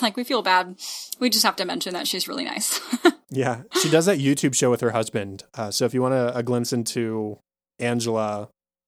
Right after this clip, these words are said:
Speaker 2: as a real person,
Speaker 1: <laughs>
Speaker 2: and not as a
Speaker 1: I R L.
Speaker 2: character,
Speaker 1: <laughs>
Speaker 2: yeah, it, I, I think that's pretty fun to wa-, I've never watched it, but I've heard good things. Last one for me, Michael standing on the streets of New York at the very end of the episode was green screen.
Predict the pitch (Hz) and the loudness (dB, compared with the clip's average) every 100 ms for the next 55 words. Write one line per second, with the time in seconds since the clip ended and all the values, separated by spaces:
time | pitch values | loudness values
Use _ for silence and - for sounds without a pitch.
0 | _ _ - 117 113 110 - 131 123 120 | _ _ -6 -4 -4 -4 -4 0 2 2
1 | 131 135 123 104 - - _ - 120 120 | 0 0 0 -2 -4 -4 _ 0 2 4
2 | - - 127 123 123 101 - _ - 233 | 2 4 2 2 -2 -4 -8 _ -2 4
3 | 269 123 123 101 104 - 135 123 123 123 | 6 6 4 0 -6 -6 0 0 2 2
4 | 120 123 113 110 - - - 113 113 107 | 2 0 -2 -2 -4 -8 -4 -2 -2 0
5 | 123 131 131 120 110 107 120 117 110 113 | 2 4 4 4 2 0 -2 -2 0 -2
6 | 110 - 107 101 - - _ _ _ _ | -4 -4 -6 -6 -8 -10 _ _ _ _
7 | _ _ _ 147 143 180 156 143 156 139 | _ _ _ 2 4 4 2 2 2 2
8 | 127 127 127 143 170 147 151 - - - | 0 0 0 2 4 4 2 -2 -4 2
9 | 139 139 131 131 - 131 160 - - 127 | 4 4 2 0 2 2 2 -2 -2 2
10 | 131 123 120 143 - - 123 127 123 127 | 4 4 4 2 -2 -2 -2 2 2 2
11 | 120 123 120 120 135 135 131 147 151 131 | 0 -2 -4 -2 0 0 4 4 4 2
12 | 123 120 127 123 120 | 2 0 0 0 -2